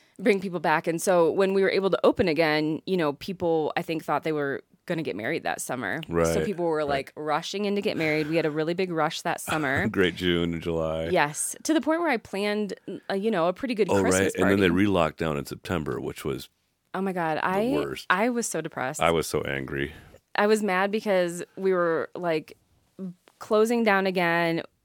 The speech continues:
Speaker 1: And then not closing. I don't think we had to close again.
Speaker 2: No, just very
Speaker 1: All the,
Speaker 2: masky and
Speaker 1: all the
Speaker 2: distancey and all the
Speaker 1: restrictions and
Speaker 2: restrictions.
Speaker 1: yeah, all that came back and nobody was ho-, hosting events anymore. And so,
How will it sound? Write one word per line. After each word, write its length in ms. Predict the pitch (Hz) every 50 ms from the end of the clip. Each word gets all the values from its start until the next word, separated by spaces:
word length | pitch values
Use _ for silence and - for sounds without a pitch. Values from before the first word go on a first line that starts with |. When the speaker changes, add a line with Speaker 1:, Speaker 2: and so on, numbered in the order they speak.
| _ -
Speaker 1:
And 220 | - 185 180 180
then 240 | 180 175 170 170 165
not 220 | 196 277 311 -
closing. 320 | - - 220 208 208 196 -
I 40 | 269
don't 100 | 330 392
think 120 | 381 339
we 60 | 302 285
had 100 | 247 185
to 40 | -
close 340 | - - - 156 151 151 139
again. 440 | 143 127 117 98 87 95 135 180 107
Speaker 2:
No, 340 | 110 104 98 95 95 95 92
just 240 | 85 92 85 - -
very 460 | - 82 80 - 76 80 92 87 82 80 78 -
Speaker 1:
All 180 | 180 190 196
the, 120 | 185 180 185
Speaker 2:
masky 40 | 165
and 80 | 160 -
Speaker 1:
all 180 | 190 196 202 202
the 80 | 196
Speaker 2:
distancey 720 | 190 180 180 160 - - - 82 78 73 73 73 76 -
and 100 | 82 78
all 160 | 71 73 73
the 80 | 71 71
Speaker 1:
restrictions 0 |
and 60 | 71
Speaker 2:
restrictions. 520 | 73 - - - 76 - - - - 135 170
Speaker 1:
yeah, 360 | 180 180 160 120 95 117 - -
all 140 | - 180
that 220 | 190 214 196 - -
came 180 | - 208 175
back 400 | 170 170 160 160 156 156 156 -
and 100 | 165 160 170
nobody 240 | 160 160 165 165 165
was 160 | 165 160 156
ho-, 240 | - 170 180 165 - - 190
hosting 340 | 175 170 - - 175 165
events 340 | 160 147 143 139 139 143 -
anymore. 380 | 156 147 147 147 143 139 135 127
And 140 | 131 147 147
so, 260 | - 147 143 135